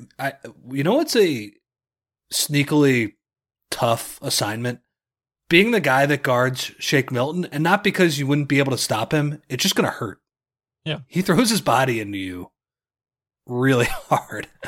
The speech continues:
Speaker 1: And, uh, yeah, that doesn't look like a lot of fun.
Speaker 2: Yeah, I mean, th-, this one from Doctor McG-, McGillicuddy. "A stretch of poor play from your bench, a bad three-game stretch out of Milton, Thibault, and Korkmaz could be enough to sink the team."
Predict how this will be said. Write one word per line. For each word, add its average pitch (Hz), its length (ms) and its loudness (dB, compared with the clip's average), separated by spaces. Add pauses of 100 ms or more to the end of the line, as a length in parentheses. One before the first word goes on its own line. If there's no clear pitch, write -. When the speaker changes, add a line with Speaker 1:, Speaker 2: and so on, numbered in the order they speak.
(340)
Speaker 1:
And, 113 380 -4
uh, 101 180 -6
yeah, 120 300 2
that 117 100 -8
doesn't 123 220 -4
look 123 140 -6
like 110 120 -4
a 110 40 -6
lot 107 120 -6
of 98 60 -10
fun. 98 180 -14 (1500)
Speaker 2:
Yeah, 147 300 -8
I 180 80 -8
mean, 185 120 0
th-, 226 360 2
this 202 200 2
one 190 100 -6
from 175 200 -4
Doctor 170 280 2
McG-, 160 280 -2 (140)
McGillicuddy. 165 580 2 (420)
"A 180 160 4
stretch 220 380 0
of 220 180 -6
poor 214 220 4
play 202 260 2
from 180 160 -12
your 165 80 -6
bench, 151 320 -2
a 131 80 -12
bad 165 240 0
three-game 175 420 -2
stretch 160 340 -2
out 175 120 -2
of 156 60 -2
Milton, 160 320 -2
Thibault, 151 600 0
and 135 280 -6 (440)
Korkmaz 220 520 4
could 180 160 -2
be 170 160 -2
enough 160 460 -2
to - 120 -12
sink 139 300 -8
the 131 80 -18
team." 143 400 -8